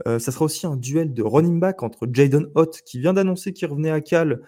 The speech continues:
Là, il a annoncé il y a, il y a quelques heures qu'il revenait à Cal en deux mille vingt-quatre, qui a terminé la saison à mille deux cent soixante et un yards et onze touchdowns. Et enfin, Taj Brooks, qui a aussi annoncé revenir en deux mille vingt-quatre, qui a terminé la saison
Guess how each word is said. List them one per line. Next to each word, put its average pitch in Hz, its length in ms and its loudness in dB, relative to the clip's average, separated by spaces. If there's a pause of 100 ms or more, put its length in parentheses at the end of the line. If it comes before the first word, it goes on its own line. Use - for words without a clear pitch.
(160)
Là, 131 100 0
il 131 120 0
a 117 60 0
annoncé 120 280 -6
il 139 40 0
y 120 40 2
a, 110 80 2
il 110 80 -2
y - 20 -2
a 107 60 0
quelques 147 380 -2
heures 160 140 -2
qu'il - 140 -8
revenait 120 240 -2
à 127 120 0
Cal 139 260 -2
en 123 80 -2
deux 123 120 0
mille 123 120 -2
vingt-quatre, 127 420 0
qui - 200 -6
a 107 40 0
terminé 120 280 -4
la 117 80 0
saison 123 280 -4
à 110 60 0
mille 131 220 -4
deux 135 100 -2
cent 135 160 -6
soixante 127 300 -8
et 123 40 -2
un 120 80 -2
yards 127 220 -2
et 120 60 -2
onze 120 160 -6
touchdowns. 120 400 -2 (300)
Et 190 100 2
enfin, 180 420 0 (420)
Taj 147 220 2
Brooks, 147 460 -2
qui - 180 -2
a 110 260 0
aussi 196 300 0
annoncé 160 300 0
revenir 143 300 0
en 131 40 0
deux 131 80 0
mille 131 120 0
vingt-quatre, 131 460 -2 (300)
qui - 80 -4
a 113 60 0
terminé 135 320 0
la 131 100 4
saison 127 340 -2